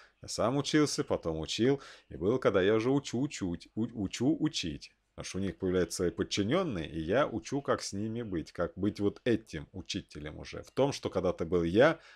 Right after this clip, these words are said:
потом ты стал подо мной, а потом под тобой стали эти, а я стал ещё выше. Это очень интересно в жизни, на самом деле. Читаем у Иакова хотя бы эти первые стихи. «Итак, братья мои, немногие делайтесь учителями». Он не говорит: «Не делайтесь учителями».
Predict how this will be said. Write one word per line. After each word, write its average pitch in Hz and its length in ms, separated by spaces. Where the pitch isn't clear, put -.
потом 87 280
ты 95 160
стал 87 240
подо 87 260
мной, 135 280
а 85 100
потом 110 320
под - 180
тобой 98 300
стали 92 340
эти, 139 300
а 76 80
я 90 160
стал 87 280
ещё 87 300
выше. 80 380
Это 143 240
очень 143 260
интересно 135 580
в 69 40
жизни, 73 320
на 80 100
самом 76 340
деле. 73 220
Читаем 143 460
у 135 80
Иакова 123 320
хотя 113 320
бы 104 100
эти 95 140
первые 95 280
стихи. 92 440
«Итак, 135 220
братья 151 340
мои, 82 180
немногие 139 800
делайтесь 95 560
учителями». 92 420
Он 98 80
не 113 120
говорит: 165 340
«Не 139 100
делайтесь 135 560
учителями». 107 680